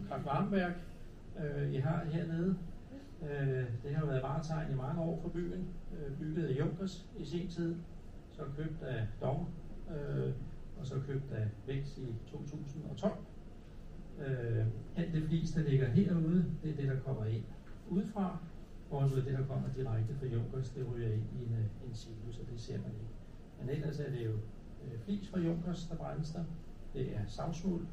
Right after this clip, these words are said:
når man saver kævlerne i stykker, og det er savsmuld, eller, øh, pudsestøv,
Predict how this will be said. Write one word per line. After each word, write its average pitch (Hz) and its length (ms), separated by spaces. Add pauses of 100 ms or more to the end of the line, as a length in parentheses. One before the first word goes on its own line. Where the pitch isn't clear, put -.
(140)
når 139 160
man 113 220
saver 110 400 (240)
kævlerne 143 340
i 135 80
stykker, 180 300 (760)
og - 200
det 127 260
er 123 120 (240)
savsmuld, 117 580
eller, 113 260 (140)
øh, 113 260 (640)
pudsestøv, 190 480